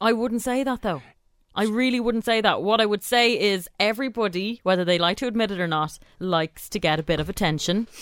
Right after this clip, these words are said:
okay? It doesn't matter who it's off. So an ex-boyfriend decides to tell you something nice or reference something that happened in the past, you're going to latch onto that and you're gonna only think of the, the good times you had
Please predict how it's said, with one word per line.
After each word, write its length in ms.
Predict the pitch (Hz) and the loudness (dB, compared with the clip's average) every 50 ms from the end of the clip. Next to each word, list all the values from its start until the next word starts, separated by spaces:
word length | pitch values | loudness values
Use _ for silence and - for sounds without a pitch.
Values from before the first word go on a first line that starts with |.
| - - | -10 -6
okay? 320 | 170 - 185 185 214 - - | 0 2 4 4 4 2 -2
It 80 | - - | -2 0
doesn't 200 | 233 240 233 240 | 2 2 2 2
matter 260 | 233 233 226 233 220 | 2 4 4 4 2
who 180 | 202 214 220 226 | 2 2 0 0
it's 120 | 247 - | 0 0
off. 280 | 208 160 151 165 - - - - - - | 2 2 2 0 -2 -8 -14 -20 -20 -18
So 180 | - - 208 190 | -6 -2 -2 0
an 80 | 180 185 | 0 0
ex-boyfriend 680 | 226 269 - - - 220 208 208 196 - 202 185 180 | -2 -2 -4 -6 -2 -2 -2 -2 -2 -2 -2 -2 -4
decides 380 | 165 - - 190 180 190 - - | -4 0 0 2 2 0 -2 -6
to 60 | 180 | -10
tell 280 | 170 - 220 208 185 185 | -8 -4 -2 0 0 0
you 180 | 185 175 180 170 | -2 -4 -6 -4
something 560 | - 180 180 175 - - 170 160 160 156 151 - - - - - - _ - | -4 -4 -4 -2 0 0 0 0 0 -2 -6 -8 -14 -20 -20 -20 -20 _ -4
nice 540 | 202 196 185 185 185 185 180 - - - - | 0 2 2 2 2 0 0 -4 -8 -6 -2
or 460 | - 185 175 170 165 160 160 160 156 - - - - _ - | 0 2 2 4 4 4 4 2 2 0 -4 -12 -20 _ -4
reference 420 | - 185 180 180 - 196 180 180 - | 0 2 2 2 0 -2 -4 -2 -2
something 340 | - 180 175 - 180 170 | -2 -2 0 -2 -2 0
that 120 | 165 165 160 | 0 0 0
happened 280 | 170 170 - - 180 | 0 0 0 -2 -2
in 80 | 165 160 | -4 -4
the 60 | 160 | -4
past, 420 | - - 175 170 165 160 160 - - | -4 0 0 2 2 0 0 -4 -2
you're 180 | 170 170 170 | -2 -2 -2
going 500 | 151 - - 190 190 202 208 208 208 208 202 | 0 2 2 4 4 4 4 2 2 0 -2
to 680 | - - - 202 180 170 165 165 160 160 160 160 156 - | -4 -6 -4 -4 -2 -2 -2 -2 -4 -4 -4 -6 -6 -6
latch 340 | - 165 160 156 156 - - | -4 -2 0 -2 -2 -2 -2
onto 240 | 170 151 156 - 156 | -2 -2 -2 -4 -4
that 300 | 151 151 151 151 151 - - | -2 -2 0 -2 -2 -6 -6
and 120 | - 156 156 | -6 -6 -4
you're 80 | 151 | -4
gonna 180 | 147 156 151 151 - | -4 -4 -4 -2 -2
only 240 | 156 165 165 165 | -2 0 0 -2
think 220 | 156 - 175 165 156 | -2 -2 -2 -2 -2
of 120 | 156 - - | -4 -2 -2
the, 260 | 160 147 147 143 123 | 0 0 2 0 0
the 80 | - 160 | -2 -2
good 240 | - 170 165 156 - | 2 2 2 2 2
times 300 | 180 170 156 151 151 - | 2 2 2 2 2 0
you 60 | 160 | -2
had 440 | 139 151 151 143 139 147 143 127 | 0 0 0 0 2 0 -2 -4